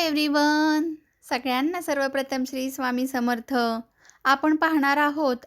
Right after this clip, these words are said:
आज की पिंपळाच्या झाडाखाली दर शनिवारी दिवा प्रज्वलित केल्याचे काय विशेष लाभ आहेत,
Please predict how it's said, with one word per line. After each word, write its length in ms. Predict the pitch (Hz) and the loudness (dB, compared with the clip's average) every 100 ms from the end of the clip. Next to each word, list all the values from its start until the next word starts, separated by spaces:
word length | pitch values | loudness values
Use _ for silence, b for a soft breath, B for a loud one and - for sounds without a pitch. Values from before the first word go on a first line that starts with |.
| - | -6
आज 440 | - - 226 220 - _ _ _ _ - | 2 4 4 0 -8 _ _ _ _ -6
की 100 | 294 | -4
पिंपळाच्या 720 | 330 311 269 294 370 494 427 | 2 2 4 2 2 0 0
झाडाखाली 800 | 370 285 277 277 262 269 240 | 2 2 2 2 0 2 0
दर 340 | 208 202 240 370 | 0 2 4 2
शनिवारी 760 | - 302 269 254 226 233 196 190 | 0 0 2 2 2 0 -6 -8
दिवा 340 | 190 214 226 | -4 0 2
प्रज्वलित 460 | 285 359 240 240 247 - | 0 -2 -2 -2 -2 -2
केल्याचे 500 | 247 233 233 240 220 220 _ _ _ | -2 0 -2 -2 -4 -4 _ _ _
काय 220 | 285 311 392 | 2 2 2
विशेष 440 | 381 370 339 285 | -2 -4 -4 -2
लाभ 300 | 285 285 269 | 2 4 4
आहेत, 200 | 277 | 0